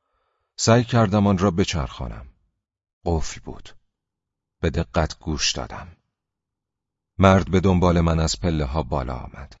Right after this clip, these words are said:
در یک لحظه فکر کردم هر دوتاشان هستند. گفتم: "سر به سر من نذارید.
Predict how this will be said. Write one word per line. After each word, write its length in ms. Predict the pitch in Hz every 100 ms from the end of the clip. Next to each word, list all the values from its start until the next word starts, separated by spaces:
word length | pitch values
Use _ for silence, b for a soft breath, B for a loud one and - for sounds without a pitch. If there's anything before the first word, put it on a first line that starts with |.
| _ _ _
در 180 | 90 82
یک 240 | 85 -
لحظه 260 | 92 73 85
فکر 360 | - 87 -
کردم 380 | 85 92 78 82 76
هر 180 | 87
دوتاشان 580 | 80 82 - 80 - 67
هستند. 560 | 58 - - 67 - _ _ _ _ _ _ _ _ _ _ -
گفتم: 480 | 92 - 80 71 - _ _ _ _
"سر 180 | - 87
به 140 | 80
سر 220 | 78 90
من 200 | 82 80
نذارید. 560 | 80 76 - - - -